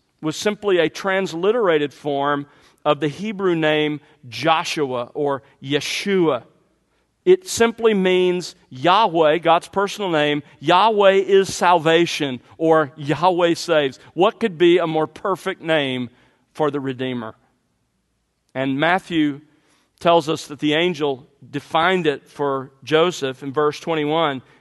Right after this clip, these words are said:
"Call his name Jesus, for he will save his people from their sins." He will rest-, call him Yahweh saves.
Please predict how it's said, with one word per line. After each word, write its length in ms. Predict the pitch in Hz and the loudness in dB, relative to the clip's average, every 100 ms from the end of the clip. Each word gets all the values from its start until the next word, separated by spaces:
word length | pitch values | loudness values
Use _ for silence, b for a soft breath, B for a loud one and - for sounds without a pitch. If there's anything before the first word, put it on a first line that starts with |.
| b | b
"Call 320 | - 175 190 180 | 0 4 4 2
his 240 | 170 151 | -4 -4
name 300 | 170 175 160 | -2 -2 -4
Jesus, 680 | 123 175 190 - 127 120 - b b | -6 -8 -8 -8 -12 -12 -20 b b
for 280 | - 147 131 | -4 -4 -2
he 360 | - 185 196 | -8 -8 -8
will 260 | 180 156 147 | -6 -2 -4
save 480 | - - 165 165 135 | -4 -4 0 -2 -4
his 220 | 151 139 | -8 -10
people 640 | - 190 175 - 117 117 _ _ _ _ | -14 -16 -16 -12 -12 -12 _ _ _ _
from 280 | - 143 131 | -8 -6 -4
their 160 | 123 | -8
sins." 680 | 117 - 123 107 101 - - _ _ _ _ _ | -10 -14 -14 -16 -18 -16 -18 _ _ _ _ _
He 300 | - 180 202 | -12 -6 -4
will 220 | 156 143 | -2 -2
rest-, 380 | 139 151 170 - | -2 -2 -2 -4
call 320 | - 208 262 | 0 4 4
him 200 | 247 208 b b | 2 -2 b b
Yahweh 560 | 143 180 220 247 240 214 | 0 4 4 4 4 2
saves. 760 | - 233 233 165 127 - - | 2 0 2 0 -2 -14 -20